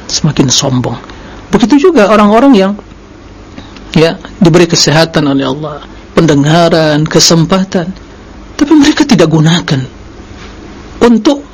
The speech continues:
ya, belajar yang benar, untuk mendengar, untuk meminta nasihat,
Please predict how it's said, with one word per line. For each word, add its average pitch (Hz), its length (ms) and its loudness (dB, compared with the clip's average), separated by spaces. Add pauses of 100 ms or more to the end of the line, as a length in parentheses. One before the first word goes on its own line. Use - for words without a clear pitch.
(460)
ya, 175 200 0 (1040)
belajar 151 520 2
yang 139 160 -4
benar, 156 360 -6 (1000)
untuk 269 520 2 (680)
mendengar, 165 560 2 (800)
untuk 262 520 0 (400)
meminta 190 360 2
nasihat, 277 520 2